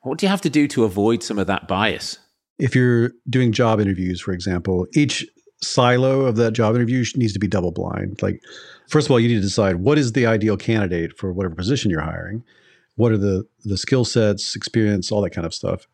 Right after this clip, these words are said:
Speaker 2: And that stuff needs to be separated out from the individual and looked at independently.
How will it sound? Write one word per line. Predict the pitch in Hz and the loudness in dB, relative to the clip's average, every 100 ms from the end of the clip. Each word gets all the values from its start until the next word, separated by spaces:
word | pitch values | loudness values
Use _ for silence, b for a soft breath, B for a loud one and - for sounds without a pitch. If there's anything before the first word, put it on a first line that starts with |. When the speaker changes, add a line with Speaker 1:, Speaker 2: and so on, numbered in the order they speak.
| - | -2
Speaker 2:
And | 113 | 2
that | 127 | 2
stuff | - 123 - | 2 0 4
needs | 110 98 - | 0 0 -4
to | 95 | 0
be | 95 92 - _ | 0 0 -4 _
separated | - - 127 120 107 98 - | -6 -2 0 2 2 0 0
out | 110 101 - | 0 0 0
from | - 104 | 0 2
the | 95 | 2
individual | 98 87 98 98 135 123 | 2 0 -2 -2 -2 0
and | 104 | 0
looked | 101 104 | 2 2
at | 90 | 2
independently. | 92 87 98 85 82 80 80 | 0 0 -2 -2 -6 -12 -16